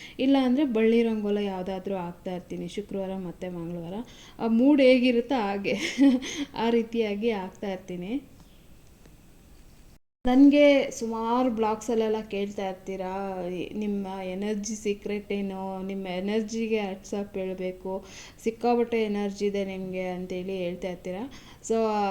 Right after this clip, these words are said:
ಅದೇ ಎನರ್ಜಿ ಸಿಗೋದಕ್ಕೆ ಎನರ್ಜಿ ಫುಡ್ಡನ್ನ ನಾವು ತಿಂತಾ ಇದ್ರೆ, ಮತ್ತು ನಮ್ಮ ಪೇರೆಂಟ್ಸ್ ಹೆರಿಡಿಟಿ ಕೂಡ ಆ್ಯಡ್ ಆಗುತ್ತೆ.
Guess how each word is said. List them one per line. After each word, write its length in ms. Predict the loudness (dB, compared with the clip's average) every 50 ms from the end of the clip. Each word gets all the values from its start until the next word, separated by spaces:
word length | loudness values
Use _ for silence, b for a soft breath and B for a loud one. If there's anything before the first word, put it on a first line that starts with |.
| -2 -2
ಅದೇ 340 | 0 2 4 6 6 6 6
ಎನರ್ಜಿ 640 | 4 2 2 2 2 2 2 2 2 2 4 2
ಸಿಗೋದಕ್ಕೆ 800 | 2 0 -2 0 2 2 2 0 -2 0 0 0 2 2 2 0
ಎನರ್ಜಿ 420 | 0 -2 -2 -2 -2 -2 0 -2 -2
ಫುಡ್ಡನ್ನ 480 | -2 -2 -4 -4 -2 -2 0 0 0 0 -2
ನಾವು 240 | -2 -4 -4 -6 -4
ತಿಂತಾ 380 | -4 -4 -4 -4 -4 -4 -4
ಇದ್ರೆ, 380 | -6 -6 -4 -4 -4 -2 -2 -2
ಮತ್ತು 460 | -4 -6 -8 -8 -6 -6 -6 -6 -6 B B B B B -6 -2
ನಮ್ಮ 220 | 0 2 4 4 2 2 0 -2 -2 -4 -6 -8 -10 -6
ಪೇರೆಂಟ್ಸ್ 500 | -2 2 2 4 4 4 4 2 2 0
ಹೆರಿಡಿಟಿ 500 | -2 0 0 0 2 2 2 0 0 -2
ಕೂಡ 180 | -2 -2 -4 -4 -4
ಆ್ಯಡ್ 260 | -4 -4 -4 -4 -4
ಆಗುತ್ತೆ. 720 | -4 -6 -6 -6 -8 -8 -8 -8 -8 -8 -12 -16 -20 -20